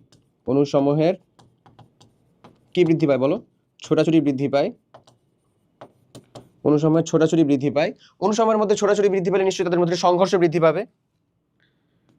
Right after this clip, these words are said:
সংঘর্ষ, সংঘর্ষ কি হচ্ছে? বৃদ্ধি পাচ্ছে। তার মানে বিক্রিয়া হারটা কি হচ্ছে? বৃদ্ধি পাচ্ছে।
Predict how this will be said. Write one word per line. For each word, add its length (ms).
সংঘর্ষ, 560
সংঘর্ষ 400
কি 180
হচ্ছে? 180
বৃদ্ধি 240
পাচ্ছে। 380
তার 100
মানে 100
বিক্রিয়া 340
হারটা 260
কি 140
হচ্ছে? 240
বৃদ্ধি 240
পাচ্ছে। 280